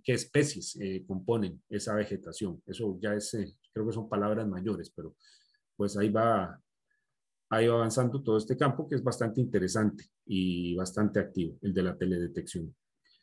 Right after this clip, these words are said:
Entonces, la, la próxima lección vamos a hacer eso de la clasificación que les estaba mencionando.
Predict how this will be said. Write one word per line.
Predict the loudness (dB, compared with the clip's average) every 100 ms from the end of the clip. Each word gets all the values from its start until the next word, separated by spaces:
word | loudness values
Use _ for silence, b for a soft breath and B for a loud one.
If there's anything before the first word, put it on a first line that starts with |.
| _ _ _
Entonces, | 4 8 8 8 2 2
la, | 8 12 12 12 8
la | 6
próxima | 6 6 8
lección | 8 8 8 6 6
vamos | 4 6 4
a | 4
hacer | 4 6
eso | 4 4 4
de | 4
la | 0
clasificación | -2 -6 -6 -10 -10 -8 4 4 4
que | 0
les | -2 -4 -8
estaba | -6 0 4 8 8 8 6 4
mencionando. | 2 0 -2 4 6 6 2